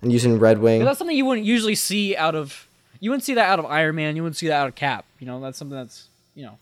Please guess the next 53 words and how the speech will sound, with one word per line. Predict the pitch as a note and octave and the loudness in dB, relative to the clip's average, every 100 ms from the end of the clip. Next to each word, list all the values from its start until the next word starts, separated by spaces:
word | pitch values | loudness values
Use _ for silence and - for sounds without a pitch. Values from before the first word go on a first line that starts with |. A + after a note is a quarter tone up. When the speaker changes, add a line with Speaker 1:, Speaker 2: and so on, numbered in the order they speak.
| _ | _
Speaker 1:
Yeah. | A#2 A2 G#2 F3 | -4 -2 -2 -6
Speaker 2:
unique | D#3+ C3+ | -6 -6
to | - | -6
Sam. | - B2+ G#2+ - _ | -6 -6 -6 -16 _
Which | C#3+ | -4
I | C3+ | 2
thought | C3 | 2
was | A2+ | 0
cool. | - A2 - | -2 -2 2
Speaker 1:
I | C#3+ | 4
also | D3+ D3+ | 4 2
thought | D3 C3+ | 0 0
it | |
was | B2 | -2
cool, | - C#3 B2 A#2+ A2+ _ _ | -2 -2 0 0 -2 _ _
the | A#2 B2 | -8 -2
Captain | D3+ A#2+ B2 | 2 2 2
America | A2 G#2+ A2+ G2+ | 0 -2 -2 -4
speech | - A2 G2 | -4 -8 -6
he | G2+ | -2
gave | G2+ | 0
at | G2 | 0
the | G2+ | -4
end. | F#2+ | -6
I | F#2+ | -6
thought | G#2 | -6
it | |
was | F#2+ | -6
really | G2 F#2+ | -6 -6
good. | F#2 F#2 G2+ - | -4 -4 -4 -4
Speaker 2:
Yeah, | A#3+ | -2
no, | F#3 | 2
that | D#3 | 2
was | F#3+ C#3 | 0 -4
really | C#3 C#3+ | -8 -8
good. | A#2 G2+ _ _ _ | -8 -14 _ _ _
Speaker 1:
Yeah. | B2+ C#3 C3+ | 4 6 6
Speaker 2:
Uh, | |
it, | D#3 F3+ G#3 | 4 0 -2
it | |
really | F3+ G#3 G#3+ | 2 4 4
sold | - G3+ | 4 2
the | E3 | 0
point | - F3 E3+ D#3 | -6 -6 -4 -6
to | - | -8
where | C#3+ D3 C3+ C3+ - _ | -2 0 2 0 -6 _
he | - F3+ F#3 | -6 -2 -2
understood | F3 F#3+ G3+ - - - D#3+ F3 E3 F3+ _ - | 0 0 0 0 -4 0 4 4 4 -6 _ -10
why | A#2 B2+ C#3+ | -2 0 0
Carly | C#3+ - D#3 D3+ | -2 -6 -6 -4
was | D3 | -6
doing | D#3 D#3+ | -6 -6
it | E3 | -8